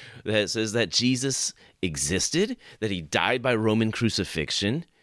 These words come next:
that there's an empty tomb, and that after Jesus' death, the tomb was empty, and the disciples had real experiences that they believed to be appearances of the risen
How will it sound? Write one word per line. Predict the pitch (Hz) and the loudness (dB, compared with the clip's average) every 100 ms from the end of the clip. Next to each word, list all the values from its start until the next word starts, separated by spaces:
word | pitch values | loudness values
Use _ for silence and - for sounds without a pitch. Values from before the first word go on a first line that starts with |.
| _ _ _ _ _ _ - | _ _ _ _ _ _ -10
that | 95 | -4
there's | 120 107 | -2 -2
an | 110 - 101 | -4 -4 0
empty | 120 - 131 | 0 0 -4
tomb, | 110 - 104 87 98 165 - _ _ _ _ _ _ - - | -2 0 2 2 0 -2 -10 _ _ _ _ _ _ -20 -10
and | 98 104 | -2 0
that | 107 - - - - | 0 -2 -10 -12 2
after | 95 123 135 - 127 123 - - 87 - | 4 4 0 -6 -2 -2 -6 -20 -20 -12
Jesus' | 110 127 120 120 - 90 | -2 0 0 -2 -4 -4
death, | 90 98 139 170 - - - - _ - _ _ _ _ _ _ _ - _ _ | 0 2 2 -2 -16 -20 -20 -20 _ -20 _ _ _ _ _ _ _ -20 _ _
the | 98 | -4
tomb | - 131 135 | 0 2 4
was | 156 | 2
empty, | 117 90 92 120 - _ _ _ _ _ _ _ - - | 2 0 0 0 -2 _ _ _ _ _ _ _ -12 -2
and | 104 101 - _ _ _ _ _ | 0 0 -6 _ _ _ _ _
the | 101 110 | -4 -2
disciples | 98 95 110 104 120 147 160 - | 0 2 2 2 0 -2 -4 -4
had | - 107 82 87 | -4 -4 -4 -2
real | 127 160 170 | 2 6 6
experiences | 156 - 139 143 131 110 117 127 | 4 0 0 2 2 2 0 -2
that | 107 95 | -2 0
they | 139 | 0
believed | 151 156 117 123 | 2 2 0 -2
to | 127 | -4
be | 113 107 | -2 -2
appearances | - 85 78 107 | -2 -4 -4 -2
of | 107 82 | -4 -4
the | 85 | -8
risen | 65 78 65 82 | -4 -4 -2 -4